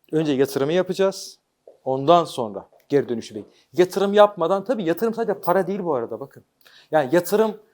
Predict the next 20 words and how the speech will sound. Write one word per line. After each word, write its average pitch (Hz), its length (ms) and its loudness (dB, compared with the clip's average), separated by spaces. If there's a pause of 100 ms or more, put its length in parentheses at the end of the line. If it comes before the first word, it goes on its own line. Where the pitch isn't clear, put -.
(160)
sadece 214 560 2
para 180 380 0
değildir. 165 400 -2
Bu 185 120 2
işe 208 140 0
ayıracağınız 175 480 0
zaman 190 420 2 (800)
bir 226 100 0
yatırım. 180 400 4 (1900)
Personel, 190 540 4 (580)
personel 156 400 2
eğitimi 196 480 2
birer 160 180 2
yatırımdır. 139 680 -6 (580)
Bizim 156 240 -2
en 269 160 4
büyük 247 180 2
problemimiz 185 760 0 (300)
bize 185 640 4 (260)
ayda 180 640 8